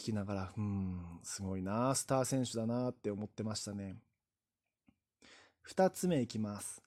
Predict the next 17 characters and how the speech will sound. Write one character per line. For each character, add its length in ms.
こ 220
ん 100
な 140
お 100
正 260
月 300
は 120
嫌 200
だ。 240
メ 460
ー 20
ル 140
が 200
届 360
か 80
な 140
い。 100